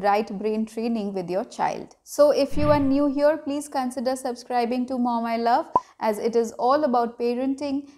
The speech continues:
parent-child relationship, early childhood education, and a lot more that revolves around parenting. Press that bell icon along with that notification button so that you get all the latest updates of our videos. So first, we will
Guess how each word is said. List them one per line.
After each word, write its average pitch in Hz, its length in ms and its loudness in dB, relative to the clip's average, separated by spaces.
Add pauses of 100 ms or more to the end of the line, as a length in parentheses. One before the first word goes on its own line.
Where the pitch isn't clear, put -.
(120)
parent-child 277 600 0
relationship, 233 840 -4
early 254 300 0
childhood 233 440 0
education, 214 720 -4 (300)
and 262 140 2
a 294 80 2
lot 233 420 4
more 220 220 -2
that 214 180 -2 (100)
revolves 190 420 0
around 220 360 -2
parenting. 175 520 -4 (420)
Press 277 240 2
that 285 260 0
bell 254 240 4
icon 262 460 0
along 226 340 0
with 254 160 -2
that 254 160 -2
notification 247 880 -4
button 233 400 -4 (200)
so 240 180 0
that 240 240 0
you 240 100 -4
get 226 300 -4
all 262 240 2
the 254 100 0
latest 214 540 -2
updates 190 520 -4
of 196 200 -10
our 202 180 0
videos. - 680 -10 (260)
So 320 220 -4
first, 269 460 0
we 262 180 -2
will 277 320 2